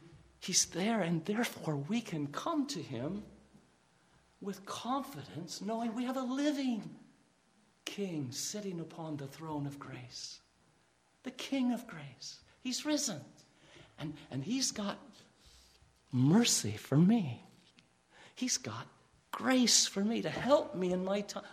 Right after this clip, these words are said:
A dead king can do no help for his subjects. A dead high priest cannot help anyone. But Jesus ever lives to help us in our times of need.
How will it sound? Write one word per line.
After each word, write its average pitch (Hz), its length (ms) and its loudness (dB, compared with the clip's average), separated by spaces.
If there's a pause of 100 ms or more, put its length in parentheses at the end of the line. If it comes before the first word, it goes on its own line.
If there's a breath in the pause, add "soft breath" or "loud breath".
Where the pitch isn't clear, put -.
A 135 80 -2
dead 190 500 0
king 180 280 -2
can 156 240 2
do 180 160 2
no 220 360 4
help - 420 -10 (720 soft breath)
for - 240 -6
his 117 180 0
subjects. - 760 -4 (440 loud breath)
A 147 100 -2
dead 208 360 4
high 196 220 0
priest 131 440 -6
cannot 117 400 -8
help 98 260 -14
anyone. 240 360 -6 (720 loud breath)
But 110 180 -16
Jesus 127 560 0
ever 120 240 -4
lives 147 560 -6 (380 loud breath)
to 120 100 -4
help 190 480 0
us - 440 -8 (380 soft breath)
in 165 120 2
our 160 120 6
times 151 460 2
of 127 180 -2
need. 120 460 0